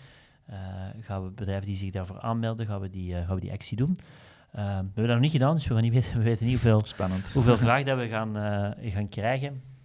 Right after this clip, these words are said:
Speaker 1: En we kunnen het ook maar doen tot echt het einde van het jaar. Tot, eh, we, tot dan kunnen we capaciteit aanbieden. Eh, maar we willen het bedrijf daar zeker in helpen. En, eh, dan een extra stimulans, zeker op dit moment van het jaar.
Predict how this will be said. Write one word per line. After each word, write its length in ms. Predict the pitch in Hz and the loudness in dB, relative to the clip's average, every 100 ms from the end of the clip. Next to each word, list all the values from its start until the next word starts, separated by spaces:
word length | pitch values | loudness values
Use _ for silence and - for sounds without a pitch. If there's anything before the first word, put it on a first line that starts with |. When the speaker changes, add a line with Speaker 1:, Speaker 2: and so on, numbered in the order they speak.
| - _ _ _ - | -20 _ _ _ 0
Speaker 1:
En 120 | 139 | 6
we 160 | 120 120 | 8 6
kunnen 220 | 123 113 | 4 4
het 120 | 107 | 4
ook 60 | 131 | 4
maar 120 | 113 | 4
doen 120 | 107 | 4
tot 180 | 117 110 | 2 0
echt 140 | 113 - | -4 -6
het 120 | - | -6
einde 180 | 104 95 | -4 -4
van 80 | |
het 100 | 92 | -4
jaar. 280 | 104 123 131 - | 0 0 0 -8
Tot, 220 | 110 - | -10 -4
eh, 300 | 104 98 104 139 | -2 -2 -4 -8
we, 320 | 117 104 101 - | -8 -6 -6 -6
tot 180 | 110 - | -6 -2
dan 180 | 101 104 | -4 -2
kunnen 200 | 101 92 | -2 -2
we 60 | |
capaciteit 460 | - - - 92 110 | -4 -8 -8 -6 -4
aanbieden. 360 | 107 117 127 - - - - - | -4 -4 -6 -10 -16 -18 -20 -6
Eh, 320 | 107 98 95 98 | 0 2 2 0
maar 220 | 107 117 | 6 10
we 60 | 123 | 12
willen 140 | 123 | 10
het 100 | 123 | 8
bedrijf 300 | 107 110 113 | 6 6 4
daar 180 | 101 95 | 2 -4
zeker 340 | - 110 - | -2 0 2
in 80 | 95 | 4
helpen. 440 | 90 107 117 113 - | 4 4 2 0 0
En, 300 | 101 98 101 | 0 0 0
eh, 260 | 92 90 98 | 0 0 -2
dan 140 | 107 95 | 0 0
een 100 | 104 | 0
extra 260 | 131 - | -4 -6
stimulans, 580 | 117 107 95 101 110 - | -4 -2 0 0 -2 -2
zeker 300 | 104 107 104 | 0 0 -2
op 120 | 101 | -2
dit 140 | 110 110 | -2 -2
moment 220 | 104 104 | -4 -4
van 120 | 98 | -6
het 80 | 95 | -4
jaar. 260 | 101 113 | -4 -4